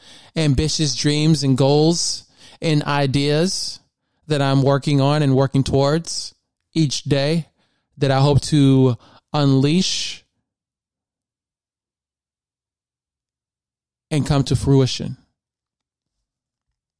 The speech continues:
So welcome, kings and queens.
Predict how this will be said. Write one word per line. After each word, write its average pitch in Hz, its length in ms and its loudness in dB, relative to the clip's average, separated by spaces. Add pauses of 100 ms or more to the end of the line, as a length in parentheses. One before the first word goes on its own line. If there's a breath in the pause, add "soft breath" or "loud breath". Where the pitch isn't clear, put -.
(2750 soft breath)
So 170 200 0
welcome, 160 480 2
kings 151 320 2
and 127 100 0
queens. 135 680 0